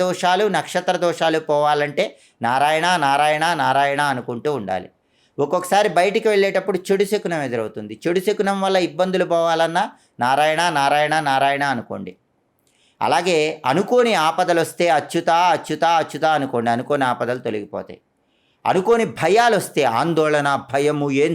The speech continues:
జరుగుతుందో ఇలాంటి ఆలోచనలు వస్తే హృషికేశ, హృషికేశ, హృషికేశ అనుకోండి. హృషికేశ నామం చదువుకుంటే అనుకోని ఆపదలు, అవాంతరాలు మాత్రమే కాకుండా మానసిక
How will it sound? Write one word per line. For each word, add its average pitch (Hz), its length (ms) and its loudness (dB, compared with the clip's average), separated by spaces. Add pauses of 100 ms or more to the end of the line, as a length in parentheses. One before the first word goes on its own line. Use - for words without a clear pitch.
జరుగుతుందో 147 540 0 (400)
ఇలాంటి 180 360 2
ఆలోచనలు 165 460 0
వస్తే 170 200 -2 (380)
హృషికేశ, 160 600 -2 (220)
హృషికేశ, 151 560 -4 (200)
హృషికేశ 131 520 -4 (120)
అనుకోండి. 101 400 -10 (380)
హృషికేశ 175 480 -2 (160)
నామం 151 300 0
చదువుకుంటే 143 500 -2 (100)
అనుకోని 156 480 -2 (1080)
ఆపదలు, 143 640 0 (240)
అవాంతరాలు 131 720 0 (120)
మాత్రమే 120 420 -6 (100)
కాకుండా 117 380 -6 (200)
మానసిక 135 580 -10